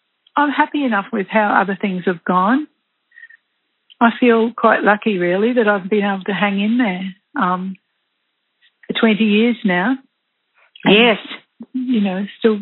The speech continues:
Speaker 1: still got another contract being offered. So
Speaker 2: Yeah, that's
Speaker 1: not
Speaker 2: great.
Speaker 1: that it, yeah. So
Speaker 2: Mm. Um,
Speaker 1: So
Speaker 2: so what is next for Be-, Barbara the writer?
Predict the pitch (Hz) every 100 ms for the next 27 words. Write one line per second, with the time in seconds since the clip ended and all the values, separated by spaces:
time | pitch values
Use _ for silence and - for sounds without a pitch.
0 | 226 - 226 214 190 190 190 226 - 208
1 | 208 214 233 - 208 196 254 294 190 269
2 | 240 - - 220 196 202 _ _ _ _
3 | - 185 269 240 240 - 359 214 247 220
4 | - 240 302 - _ _ 247 226 196 190
5 | 185 _ _ _ _ _ _ - 220 196
6 | 202 190 202 185 - _ _ _ _ _
7 | _ _ _ - - - - 254 262 247
8 | 233 233 269 233 320 311 285 294 294 294
9 | - - 240 240 226 220 _ 220 208 202
10 | 180 180 185 180 185